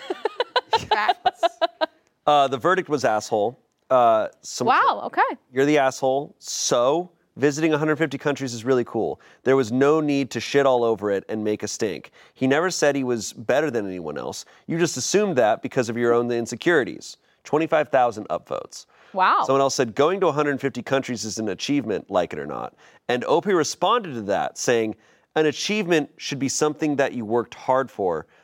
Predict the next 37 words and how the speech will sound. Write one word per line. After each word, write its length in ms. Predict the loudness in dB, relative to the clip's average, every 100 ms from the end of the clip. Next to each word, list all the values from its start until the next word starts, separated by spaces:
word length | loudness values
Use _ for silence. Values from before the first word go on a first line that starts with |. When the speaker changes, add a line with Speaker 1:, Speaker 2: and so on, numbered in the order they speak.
| _
Speaker 3:
not 260 | -2 0 0
something 300 | -4 -4 -2
that 120 | -2
just 220 | -2 -6
falls 380 | -2 0 2 0
into 200 | -6 -6
your 120 | -4
lap." 400 | -4 -6 -8 -14 _ _ _ _ _ _ _ _ _ 2
Speaker 1:
Oh. 520 | 6 6 4 0 -10 _ _ -2
Speaker 3:
One 140 | 0
thousand 500 | 2 2 2 -2 -8 -10
four, 320 | -2 0 2 0
uh, 260 | 2 2 2
four 220 | 0 -2
hundred 380 | -2 -4 -6 -6 -14 _ -14
downvotes. 640 | -8 -8 -8 -10 -12 -16 -20 _ _
So 280 | -2 0 0
also, 500 | 2 4 4 2 0
hold 340 | 0 2 4
on. 400 | 4 2 -2 -6 -16 _ _ _ _
He's 340 | -6 0 0
twenty-three 1080 | 0 2 2 2 -2 2 4 4 2 -2 -6 _ _ _ _ -2
and 120 | 0
says 260 | 2 2 2 4
he 60 |
Speaker 1:
Making 40 | 2
Speaker 3:
ha-, 60 | 4
Speaker 1:
six 300 | 2 0 0
Speaker 3:
he 40 |
has 100 | 2 2
Speaker 1:
figures, 320 | 4 2 2
Speaker 3:
six 140 | 2 2
Speaker 1:
like, 100 | 2
Speaker 3:
figures. 400 | 0 -2 -2 0
I'm 180 | 0 2
like, 280 | 2 0 0
"Dude, 120 | 2